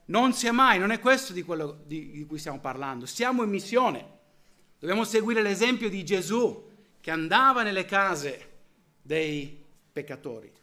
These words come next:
Eh, chi raggiungerà le persone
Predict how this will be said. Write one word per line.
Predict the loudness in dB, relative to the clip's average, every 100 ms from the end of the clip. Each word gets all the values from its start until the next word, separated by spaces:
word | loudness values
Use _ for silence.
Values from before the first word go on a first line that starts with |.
| _ _ _ _ _ _ _ _ _
Eh, | -10 -6 -6 -8 -6
chi | 0 2
raggiungerà | 2 2 0 2 2 2
le | 0
persone | -4 -8 -8 -8 -12